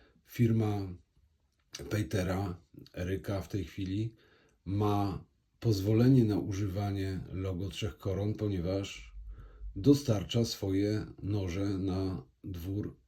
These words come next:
jego wysokości króla Szwecji. Długość ostrza siedemdziesiąt trzy milimetry, długość całości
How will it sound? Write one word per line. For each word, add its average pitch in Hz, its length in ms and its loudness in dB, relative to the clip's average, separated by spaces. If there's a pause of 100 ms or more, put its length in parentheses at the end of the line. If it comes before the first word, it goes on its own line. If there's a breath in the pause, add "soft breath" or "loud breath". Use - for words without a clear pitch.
jego 107 300 2
wysokości 90 680 -4
króla 80 520 -4 (280)
Szwecji. - 720 -4 (2000 soft breath)
Długość 135 360 10
ostrza 104 720 0
siedemdziesiąt 127 720 6
trzy - 160 6
milimetry, 123 760 10
długość 113 420 2
całości 120 840 4